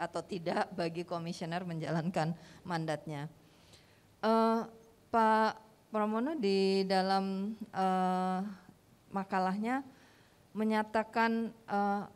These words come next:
pentingnya membangun Komnas, kelembagaan Komnas ham secara kokoh namun cair. Kokoh man-, namun cair. Eh,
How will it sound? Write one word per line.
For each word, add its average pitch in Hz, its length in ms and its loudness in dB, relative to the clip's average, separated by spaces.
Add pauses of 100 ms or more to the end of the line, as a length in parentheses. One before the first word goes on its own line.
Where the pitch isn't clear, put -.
pentingnya 226 880 0
membangun 208 640 0
Komnas, 202 560 -2
kelembagaan 196 640 0
Komnas 202 400 -4
ham 254 160 -2
secara 214 480 -2
kokoh 214 480 0
namun 233 480 0
cair. 214 400 2 (960)
Kokoh 214 400 2 (320)
man-, 185 320 -2
namun 180 400 0
cair. 165 480 -2 (720)
Eh, 214 240 4